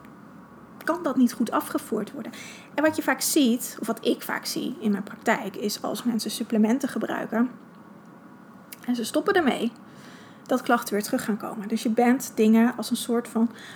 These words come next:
aan het onderdrukken. En dat is op zich helemaal niet erg, hè? Want net zoals dat ik zei met die, eh, ontsteking, wat ik net vertelde van een vri-, vriendin waar, die mij vanochtend daarover contactte, dat is ook goed om dat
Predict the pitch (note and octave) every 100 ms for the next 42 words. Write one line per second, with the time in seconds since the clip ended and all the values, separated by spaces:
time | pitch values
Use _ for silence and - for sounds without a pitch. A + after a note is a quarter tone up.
0 | - - A3+ G#3+ A#3 G#3 G#3+ A3+ A3+ -
1 | - A#3+ B3 B3+ C#4 C#4+ C#4+ D#4 D4 -
2 | C#4 C#4 C4+ A#3+ A3+ F#3+ - G#3+ A#3+ A#3+
3 | A3+ A#3 A#3 A3+ A3+ A3+ - A3+ A3 A3+
4 | A3+ A3 - - - - - G#3+ G#3+ G#3+
5 | A3 - - - B3+ A#3+ - B3+ B3+ G3
6 | A#3+ A3 G#3+ A3+ G#3+ G#3+ G#3+ G#3 G#3 G#3
7 | A3 G#3 - - - - - A3 A3 G#3
8 | - - - G#3+ G3+ G3+ A3 G#3+ A3 G#3
9 | G#3 A3 - A3 G#3 G3 - C4 - -
10 | - - - - - - - - - -
11 | - - - - C4 D4 C#4 - B3 A3+
12 | A#3+ A#3